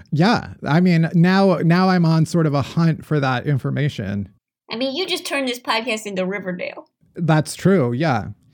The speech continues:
Speaker 1: To complicate it even further, I was one of those, uh, one of those babies that, like, you know, the, the um, umbilical cord got wrapped around m-, my little neck.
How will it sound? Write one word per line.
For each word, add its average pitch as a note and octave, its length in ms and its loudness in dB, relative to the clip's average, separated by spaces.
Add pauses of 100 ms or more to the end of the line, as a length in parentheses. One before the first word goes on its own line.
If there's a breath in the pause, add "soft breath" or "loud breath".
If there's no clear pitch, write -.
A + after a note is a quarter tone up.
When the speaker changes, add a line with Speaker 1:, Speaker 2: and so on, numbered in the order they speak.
(560 soft breath)
Speaker 1:
To A#3 120 2
complicate A3 600 2
it F3+ 100 2
even E3+ 240 4
further, G3 520 4
I F3+ 200 4
was F3+ 580 4
one F3 260 4
of E3 120 2
those, D3+ 520 0 (200)
uh, E3 60 2
one E3 180 4
of E3 100 2
those D3+ 240 2
babies D#3 520 2
that, D3 220 0
like, D3+ 520 -2
you E3+ 160 2
know, A#2+ 320 -2
the, E3+ 160 2
the F3 240 4
um, D#3 260 4
umbilical D#3+ 540 4
cord D3+ 260 0
got C#3+ 180 2
wrapped C#3+ 440 0
around C#3 440 0
m-, D3+ 200 -2
my C#3+ 160 2
little C#3+ 240 2
neck. C#3+ 640 -2